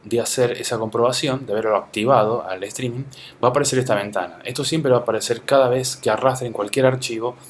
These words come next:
acá a su televisor. Le va a estar preguntando acá si quieren que, en este caso, como es un video, si lo quiero transcodificar a ese video con este sistema en el cual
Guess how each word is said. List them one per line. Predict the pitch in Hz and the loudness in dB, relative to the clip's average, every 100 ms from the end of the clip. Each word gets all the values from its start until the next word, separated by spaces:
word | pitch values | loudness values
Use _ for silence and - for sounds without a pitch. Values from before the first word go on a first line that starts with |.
| - - - | -18 -18 -8
acá | 98 - 113 110 - - | -6 0 2 0 -4 -12
a | - | -8
su | - 107 | -6 -4
televisor. | 104 92 90 - 82 - - - - | -4 -4 -4 -6 -12 -16 -20 -20 -6
Le | 120 | -2
va | 131 | 2
a | |
estar | 165 | 2
preguntando | 160 147 156 160 127 127 110 | 2 2 4 6 6 4 4
acá | 113 143 147 - | 2 4 2 2
si | - 117 | -4 -4
quieren | - 151 147 127 | -4 -2 -2 -2
que, | 127 113 110 | -2 -2 -4
en | 117 | -6
este | 131 131 | -2 0
caso, | 135 131 - 117 120 - - | 0 -2 -2 -4 -6 -16 -10
como | 104 117 | -4 -2
es | - | -2
un | 120 | -2
video, | 131 123 117 - - - - - - - | 0 0 -2 -6 -16 -20 -20 -20 -20 -12
si | - 117 117 | -6 -2 0
lo | 117 117 | 0 0
quiero | 151 151 151 139 110 - _ _ _ _ _ _ _ - | -2 0 0 0 -2 -8 _ _ _ _ _ _ _ -6
transcodificar | 120 - 123 113 113 123 139 131 | -4 0 0 2 -2 2 4 4
a | |
ese | 127 117 | 2 0
video | 123 117 107 113 - - - - | 0 0 0 -4 -10 -20 -20 -4
con | 110 131 | 0 0
este | 139 127 | 0 -2
sistema | 127 - 127 110 127 - - | -2 0 0 0 -4 -8 -8
en | 113 | -4
el | 113 113 | -4 -6
cual | - 135 127 131 | 2 4 4 0